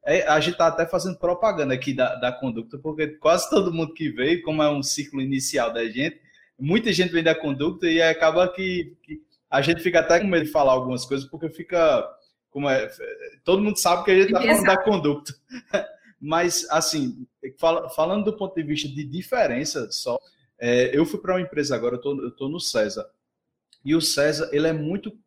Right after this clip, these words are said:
Speaker 1: ele tem um R H, assim, um sis-, um, eles têm até uns nomes diferentes pra, pra, pra isso. Tem parte de saúde, tem uma parte, assim, é muito,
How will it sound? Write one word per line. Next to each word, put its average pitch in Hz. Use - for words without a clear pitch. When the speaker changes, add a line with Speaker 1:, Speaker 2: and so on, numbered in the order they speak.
Speaker 1:
ele 151
tem 165
um 202
R 175
H, 139
assim, 135
um 147
sis-, -
um, 143
eles 151
têm 202
até 190
uns 226
nomes 160
diferentes 147
pra, 123
pra, 110
pra 123
isso. 117
Tem 202
parte 175
de 147
saúde, 143
tem 151
uma 151
parte, 143
assim, 147
é 156
muito, 196